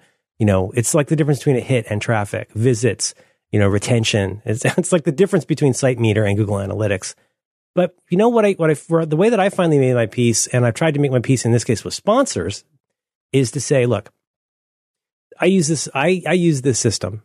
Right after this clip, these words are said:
in my case, Podtrac." And, like, Podtrac is not perfect, but there's a couple things I can tell you about Podtrac. It is conservative and it is consistent. So, like, I don't know if podcast is right every single second of every single day, but of the things I've looked at over time,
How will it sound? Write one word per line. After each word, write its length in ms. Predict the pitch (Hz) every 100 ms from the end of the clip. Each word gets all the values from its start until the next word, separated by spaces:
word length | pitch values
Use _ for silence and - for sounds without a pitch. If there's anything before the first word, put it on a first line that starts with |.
| -
in 220 | 113 110
my 100 | 107
case, 220 | - 107
Podtrac." 540 | - - 90 - 101 117 _ _ _ -
And, 80 | 143
like, 120 | 151
Podtrac 300 | 202 277 330
is 100 | 247
not 300 | 196 151 _
perfect, 440 | - 101 - - -
but 240 | 127 120 _
there's 200 | 143 131
a 40 |
couple 200 | 139 202
things 260 | 190 165 139
I 80 | 131
can 120 | 120
tell 120 | 120
you 60 | 107
about 180 | 104 -
Podtrac. 360 | 104 - 113 -
It 100 | 127
is 80 |
conservative 720 | - 110 - 123 180 226 233 - _ _ _ _
and 160 | 147 143
it 100 | 123
is 80 | -
consistent. 520 | 101 - 101 - - _ _ _
So, 140 | -
like, 200 | 170 156 _ -
I 100 | 220
don't 140 | 294
know 240 | 240 214 190
if 240 | 156 131 _
podcast 560 | - 147 - 151 139 -
is 180 | 113
right 520 | 110 113 113 110 - - _ _ _ -
every 300 | 131 123 139
single 300 | - 113 123
second 440 | - 107 - 113
of 140 | 104 -
every 280 | 117 107 120
single 340 | - 113 113
day, 380 | 101 104 110 135 _ _ _
but 140 | 143 131
of 180 | 147
the 80 | 196
things 280 | 202 185 165
I've 180 | 151 131
looked 240 | 131 -
at 220 | 110 101
over 220 | 104 113 143
time, 440 | 117 98 104